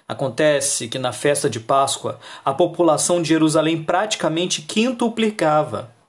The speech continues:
E isso poderia ser um fator decisivo para uma revolta popular dos judeus contra os romanos, pois eles nunca aceitaram a situação de estarem submissos política e economicamente a eles.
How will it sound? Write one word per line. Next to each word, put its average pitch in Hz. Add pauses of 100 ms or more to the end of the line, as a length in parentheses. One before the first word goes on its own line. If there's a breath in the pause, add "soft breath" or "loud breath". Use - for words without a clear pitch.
(600 loud breath)
E 175
isso 220
poderia 190
ser 185
um 180
fator 165
decisivo 165 (300 loud breath)
para 156
uma 170
revolta 165
popular 156
dos 151
judeus 147
contra 151
os 135
romanos, 113 (640 loud breath)
pois 143
eles 160
nunca 214
aceitaram 160
a 143
situação 143
de 131
estarem 135
submissos 143 (280 loud breath)
política 156
e 170
economicamente 160
a 113
eles. 107